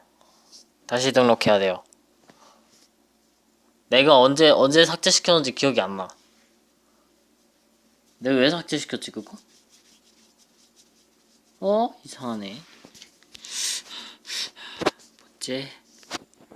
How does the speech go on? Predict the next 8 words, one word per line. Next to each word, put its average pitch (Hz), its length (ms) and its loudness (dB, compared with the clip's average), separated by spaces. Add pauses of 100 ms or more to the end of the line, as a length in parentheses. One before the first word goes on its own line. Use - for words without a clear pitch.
(680)
뭐지? 175 760 -2 (4000)
하여튼 156 380 -10
인성 139 360 -12
터진 165 260 -16
클이 139 220 -10
있어요. 120 260 -8 (3250)
좋지 120 260 -12
않는데. 123 520 -8